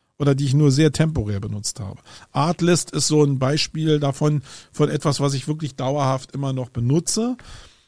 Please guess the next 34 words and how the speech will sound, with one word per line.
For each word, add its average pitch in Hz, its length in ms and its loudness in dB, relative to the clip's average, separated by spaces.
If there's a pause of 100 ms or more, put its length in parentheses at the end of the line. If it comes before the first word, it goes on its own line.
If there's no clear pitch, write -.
(1080)
Aber 147 240 0
das 175 300 0
war 170 160 4
so 165 100 2
präsent. 160 540 2
Aber 143 240 0
die 143 220 -10
ganzen 156 340 2
Videoplattformen 139 760 0
zum 117 120 -4
Beispiel, 113 360 -4
um 127 140 -2
Videoschnipsel 135 640 -2
zu 113 120 -4
bekommen, 123 440 -2 (380)
da 110 120 -6
habe 151 160 -2
ich 147 100 -6
halt 135 260 -2
viel 175 420 0
überhaupt 151 600 -4
nicht 151 340 -8 (800)
benutzt. 127 560 4
Und 135 120 0
wenn 165 120 6
man 185 120 6
diese 190 180 -2
ganzen 202 300 2
Sachen 185 420 2
dann 165 380 0
einfach 156 300 -4
bewusst 151 560 0
mal 131 240 0
wieder 131 380 2